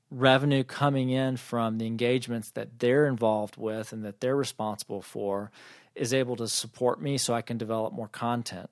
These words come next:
because there's a second side of this business where I just want to be developing content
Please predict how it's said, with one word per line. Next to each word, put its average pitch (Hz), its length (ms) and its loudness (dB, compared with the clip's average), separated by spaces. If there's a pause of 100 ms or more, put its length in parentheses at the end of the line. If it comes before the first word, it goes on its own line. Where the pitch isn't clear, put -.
because 110 320 -8
there's 107 220 -4
a 107 60 -8
second - 600 0
side 123 280 4
of 117 60 0
this 113 160 -2
business 127 560 -2
where 107 120 -10
I 98 100 -8
just 117 440 -4
want 117 180 -2
to 110 40 -4
be 110 140 -4
developing 101 500 -6
content 123 640 -6